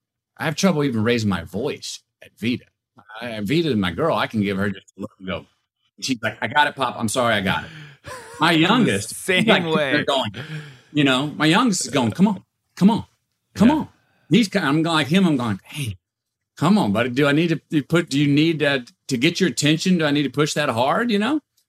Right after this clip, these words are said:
Speaker 1: my eldest is much more, is much more sensitive in a different way. Um, he's incredibly considerate where he's hard to raise a voice at him either. Just gotta look and go, "Hey, buddy, do you, do you see how this, this, this doesn't work? This doesn't,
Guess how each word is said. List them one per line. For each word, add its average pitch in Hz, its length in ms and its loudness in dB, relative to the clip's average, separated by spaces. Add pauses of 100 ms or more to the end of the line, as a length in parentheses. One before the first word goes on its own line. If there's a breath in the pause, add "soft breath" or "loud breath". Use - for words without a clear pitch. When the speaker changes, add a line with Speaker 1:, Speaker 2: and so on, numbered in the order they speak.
Speaker 1:
my 143 220 2
eldest 185 500 2
is 147 140 -2
much 156 220 0
more, 160 140 2 (240)
is 135 220 -4
much 151 220 0
more 151 100 0
sensitive 143 400 -2
in 139 120 6
a 131 60 2
different 185 340 -2
way. 87 180 -8 (460)
Um, 107 540 2 (360)
he's 175 260 2
incredibly 151 840 0
considerate 95 680 -2
where 98 420 -2 (340)
he's 208 220 2
hard 113 180 -2
to 95 60 -4
raise 107 200 -2
a 104 40 -2
voice 123 220 0
at 113 80 -2
him 180 200 4
either. 170 300 0
Just - 180 -14
gotta 135 140 2
look 139 220 -2
and 127 100 0
go, 123 140 2
"Hey, 123 320 -2 (320)
buddy, 110 280 -2
do 110 140 -8
you, 107 80 -2
do 107 140 -6
you 113 80 0
see 120 220 -4
how 113 120 0
this, 110 300 -6 (100)
this, 104 220 -6 (100)
this 110 140 -4
doesn't 104 300 0
work? 113 340 -2
This 110 140 -6
doesn't, 104 380 -2